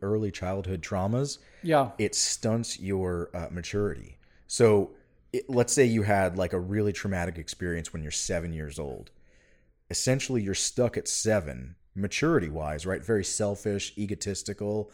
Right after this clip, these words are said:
Speaker 2: Yep.
Speaker 1: Uh, as a seven-year-old is, it's just natural for that to happen.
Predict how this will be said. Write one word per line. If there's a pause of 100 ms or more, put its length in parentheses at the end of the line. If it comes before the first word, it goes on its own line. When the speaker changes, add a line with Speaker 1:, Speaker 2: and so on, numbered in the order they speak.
(120)
Speaker 2:
Yep.
Speaker 1:
Uh,
as
a
seven-year-old
is,
it's
just
natural
for
that
to
happen.